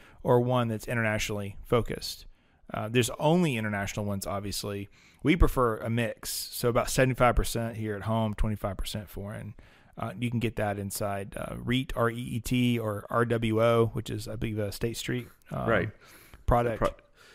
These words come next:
Speaker 2: you know, real estate, uh, as an alternative asset class. Now, you've heard us talk, say the words, uh, publicly traded. Um, real estate can come in two forms, as we're talking. It can be both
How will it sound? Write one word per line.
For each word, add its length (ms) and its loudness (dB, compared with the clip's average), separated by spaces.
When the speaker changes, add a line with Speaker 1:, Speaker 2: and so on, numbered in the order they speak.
Speaker 2:
you 80 10
know, 260 12
real 220 12
estate, 420 8
uh, 320 6
as 160 4
an 120 4
alternative 480 6
asset 340 8
class. 260 2
Now, 60 2
you've 160 2
heard 160 4
us 100 0
talk, 300 2
say 220 0
the 100 2
words, 300 2
uh, 140 0
publicly 400 0
traded. 500 0
Um, 360 0
real 220 8
estate 380 4
can 100 -8
come 240 2
in 120 -2
two 180 0
forms, 360 0
as 160 -4
we're 140 -4
talking. 360 -4
It 100 -10
can 80 -10
be 80 -2
both 320 -2